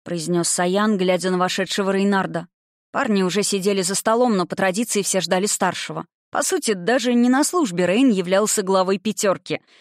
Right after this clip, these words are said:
Хотя в нынешней ситуации их остается четверо. Ведь вряд ли Леон в ближайшие полгода оторвется от своей истинной. «Не бойся, в моем замке провианта хватит на всех», — отшутился Норвуд.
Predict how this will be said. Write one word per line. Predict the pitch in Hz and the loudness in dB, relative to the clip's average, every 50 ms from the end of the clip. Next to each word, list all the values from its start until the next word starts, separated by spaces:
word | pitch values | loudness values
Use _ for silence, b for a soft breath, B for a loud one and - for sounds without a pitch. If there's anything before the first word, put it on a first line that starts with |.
| b b b b b | b b b b b
Хотя | b b 320 320 - 403 370 | b b -4 0 2 0 2
в | 247 | 2
нынешней | 214 226 240 233 214 - - 214 202 | 2 4 4 2 2 0 0 -2 -2
ситуации | - - 202 - 226 240 269 269 - - 208 202 | -2 -2 0 0 2 2 2 2 0 -2 -2 -2
их | 202 - - | -4 -2 -4
остается | 220 - - 202 208 226 226 - - 226 | -2 0 2 2 2 2 2 2 0 0
четверо. | - - 247 233 - 175 165 156 170 - _ _ _ _ | 0 0 0 0 0 -2 -4 -4 -4 -8 _ _ _ _
Ведь | - 247 262 - - | -2 -2 0 0 0
вряд | 214 233 262 285 285 - | 0 0 2 0 0 0
ли | 214 180 175 | 0 0 0
Леон | 175 180 185 190 190 | 2 2 2 2 0
в | 165 | -2
ближайшие | 175 185 185 175 180 190 185 - - 190 175 | -2 -2 -2 0 2 0 0 0 -2 -4 -2
полгода | - 208 202 208 202 254 254 214 190 | 0 0 0 0 2 2 2 4 2
оторвется | 175 - 185 180 180 185 196 190 - - 180 | 2 2 2 0 0 0 -2 -2 -2 -2 -2
от | 160 | -2
своей | - - 180 180 180 190 | -2 -2 0 0 -2 -2
истинной. | - - 196 170 - - - 180 165 160 156 151 - - _ _ _ _ _ _ _ _ _ _ _ _ | -4 -6 -6 -6 -6 -4 -4 -2 -2 0 -2 -2 -4 -8 _ _ _ _ _ _ _ _ _ _ _ _
«Не | - 208 214 | 0 2 2
бойся, | 190 165 170 151 147 - - - - b b b b b b b b | 2 0 0 0 -2 -2 -4 -8 -10 b b b b b b b b
в | b 226 | b 2
моем | 262 285 302 294 269 233 | 4 6 6 6 4 4
замке | 190 185 233 247 262 - 226 180 | 4 4 4 2 2 2 0 -2
провианта | - 196 185 185 190 196 214 208 - 190 | -2 -2 0 2 2 2 2 0 0 -2
хватит | - - 180 185 - 208 - | 0 0 -2 0 -2 -4 -4
на | - 185 185 | -2 -2 -2
всех», — | - - - 143 139 - - - _ _ _ _ | -2 -2 -4 -4 -4 -6 -10 -20 _ _ _ _
отшутился | - 170 - - 190 175 - 175 165 - - 190 | -10 -6 -4 -4 -4 -4 -4 -4 -4 -2 -2 0
Норвуд. | 185 180 170 165 160 156 165 - - | 0 0 0 0 -2 -6 -12 -14 -16